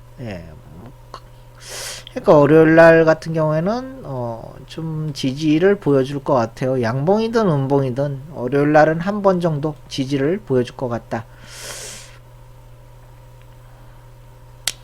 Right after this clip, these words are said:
네, 그렇게 생각합니다. 결국엔 여기까지 떨어진다고 보시면 돼요. 여기까지는,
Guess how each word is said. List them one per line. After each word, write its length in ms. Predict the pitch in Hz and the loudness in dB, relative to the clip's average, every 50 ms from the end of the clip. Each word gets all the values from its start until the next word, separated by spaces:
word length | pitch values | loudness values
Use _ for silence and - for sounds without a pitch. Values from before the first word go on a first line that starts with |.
| - - 160 | -18 -12 -10
네, 180 | 143 135 123 - | -8 -8 -8 -10
그렇게 300 | - 147 147 143 - 139 | -12 -14 -12 -10 -10 -8
생각합니다. 640 | - - 185 185 175 147 - - 180 180 165 151 160 | -6 -6 -4 -2 -2 -2 -2 -4 -4 -4 -4 -4 -6
결국엔 760 | - - 156 156 175 185 202 202 202 208 214 226 226 226 202 | -4 -2 0 0 2 2 4 4 4 4 4 2 2 4 4
여기까지 800 | 165 139 - - 190 185 190 190 180 160 151 156 156 156 151 143 | 2 2 2 4 4 4 4 4 4 2 2 2 2 2 0 0
떨어진다고 640 | - 190 208 214 214 202 214 208 208 196 196 202 196 | 2 2 4 4 2 2 0 -2 0 2 2 2 0
보시면 400 | 196 - 127 120 - 160 160 147 | -2 -2 -4 -4 -2 -4 -4 -2
돼요. 380 | 135 127 123 127 127 135 151 151 | 0 2 2 2 0 0 -2 -2
여기까지는, 920 | 135 120 107 - - 147 147 143 147 151 151 156 151 175 190 208 214 214 | -4 -6 -6 -4 -2 -2 0 0 0 -2 -2 -2 0 0 -2 -2 -2 -6